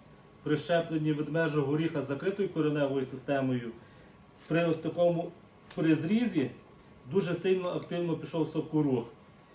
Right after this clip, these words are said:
І дуже сильно переживаю, щоб це не пошкодило по прививці. Даний зріз, бачите,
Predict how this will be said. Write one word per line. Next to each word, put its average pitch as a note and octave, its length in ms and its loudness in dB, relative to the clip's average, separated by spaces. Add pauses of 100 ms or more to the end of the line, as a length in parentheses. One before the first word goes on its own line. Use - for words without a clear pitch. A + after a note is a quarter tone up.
(240)
І B2+ 60 -4
дуже E3+ 300 -4
сильно E3+ 280 -2
переживаю, D#3 600 2
щоб C#3+ 140 -8
це D#3+ 140 0
не D3+ 80 2
пошкодило D3 720 0 (560)
по D3 80 -2
прививці. C#3 520 2
Даний E3 520 0 (280)
зріз, C3+ 300 2
бачите, C#3 520 -2